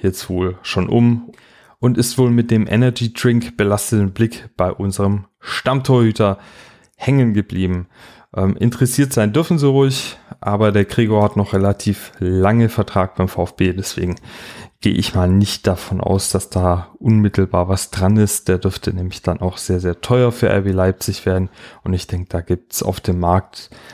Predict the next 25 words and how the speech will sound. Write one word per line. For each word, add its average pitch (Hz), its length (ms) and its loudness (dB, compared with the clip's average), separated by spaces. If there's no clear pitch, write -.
wahrscheinlich, 123 720 2
was 110 220 -2
das - 320 -4
Gesamtpaket 110 800 0
angeht, 104 560 -2
also 92 560 -2
sowohl 92 560 -2
Können, 107 400 4
Talent 98 440 2
als 95 240 0
auch 92 160 -2
Ablöse 113 600 2
vor 101 240 -2
allem, 98 280 0
äh, 90 320 -6
bestimmt - 560 -4
sogar 87 500 -2
interessantere 95 920 0
Kandidaten. 87 680 -2
Aber 120 160 4
auch 113 140 2
das 120 340 -2
zeigt 98 320 -2
ja 101 140 2
wieder, 98 340 0